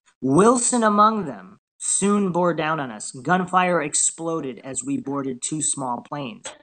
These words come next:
Ryan died. So did defector Patricia Parks, N B C newsman Don Harris and Bob Brown, and photographer Greg Robinson, my colleague at the San Francisco Examiner. I was shot in the left forearm and wrist.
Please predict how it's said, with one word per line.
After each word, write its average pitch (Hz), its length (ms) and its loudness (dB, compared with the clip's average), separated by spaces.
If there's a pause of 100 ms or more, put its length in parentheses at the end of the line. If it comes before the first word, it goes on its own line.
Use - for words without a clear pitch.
(240)
Ryan 165 560 4
died. 170 500 0 (220)
So 196 400 4
did 185 180 2
defector 170 560 -4
Patricia - 480 -4
Parks, - 600 0 (280)
N 180 200 4
B 196 160 6
C 196 260 0
newsman 180 720 -4 (340)
Don 165 260 4
Harris 165 440 2
and 127 160 -10
Bob 143 340 0
Brown, 131 440 -4 (180)
and 147 200 -2
photographer 160 720 0
Greg 151 380 0
Robinson, 135 640 0
my 127 240 -4
colleague 117 640 2
at - 100 -8
the 123 80 -10
San 127 300 -6
Francisco 123 500 -6
Examiner. 110 560 -8 (460)
I 160 160 8
was 214 180 4
shot 196 380 2
in 170 80 -2
the 160 100 -2
left 160 300 0
forearm 170 640 -2
and 139 200 -6
wrist. - 440 -6